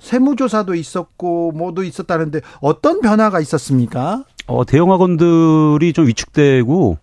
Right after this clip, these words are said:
Speaker 1: 예.
Speaker 2: 좀 쪼는 것 같아요.
Speaker 1: 네.
Speaker 2: 예. 그리고 뭐 아무래도
Speaker 1: 네.
Speaker 2: 학원계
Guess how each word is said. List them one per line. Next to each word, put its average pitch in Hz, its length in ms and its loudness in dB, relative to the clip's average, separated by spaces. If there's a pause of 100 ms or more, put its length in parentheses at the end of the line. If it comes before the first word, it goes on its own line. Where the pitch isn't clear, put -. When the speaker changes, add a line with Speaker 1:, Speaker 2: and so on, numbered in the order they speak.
(160)
Speaker 1:
예. 135 220 -10
Speaker 2:
좀 151 200 -2
쪼는 220 280 0
것 220 80 0
같아요. 135 480 -2
Speaker 1:
네. 143 240 -8 (100)
Speaker 2:
예. 98 200 -6 (180)
그리고 120 220 -4
뭐 107 340 -2 (400)
아무래도 123 720 2
Speaker 1:
네. 139 180 -6
Speaker 2:
학원계 147 560 0